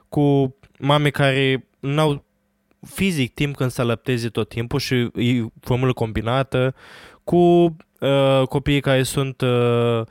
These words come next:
alergici la anumite chestii din laptele matern și lista poate continua. Sunt cazuri reale și cazuri în care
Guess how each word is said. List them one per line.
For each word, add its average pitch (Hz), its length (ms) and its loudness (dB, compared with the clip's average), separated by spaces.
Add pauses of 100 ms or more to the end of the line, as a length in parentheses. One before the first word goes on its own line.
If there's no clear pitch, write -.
(180)
alergici 135 580 0
la 127 80 0
anumite 120 720 -2
chestii 127 260 -4
din 117 140 -2
laptele 117 320 -4
matern 147 640 -4 (340)
și 151 260 0 (600)
lista 160 320 0
poate 160 240 -2
continua. 151 520 -2
Sunt 135 240 -6
cazuri 151 400 0
reale 120 340 -2
și 165 160 -8
cazuri 165 300 -4
în 156 60 -8
care 139 300 -2